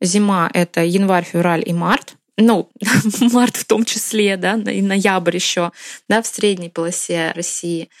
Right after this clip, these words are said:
Лето у нас, соответственно, это май, июнь, июль, август. Это для нас норма. То есть летом цветут и растут деревья, зимой идет снег, и это для нас норма. Но, например, в Бразилии,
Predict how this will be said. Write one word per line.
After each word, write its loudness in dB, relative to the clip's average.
Лето 2
у -2
нас, -2
соответственно, -2
это -2
май, 0
июнь, -2
июль, -2
август. 0
Это 4
для 4
нас 0
норма. 2
То 0
есть -2
летом 2
цветут -2
и 2
растут -4
деревья, 2
зимой 0
идет -4
снег, -2
и 4
это 4
для 0
нас 0
норма. 2
Но, 6
например, 2
в -2
Бразилии, 2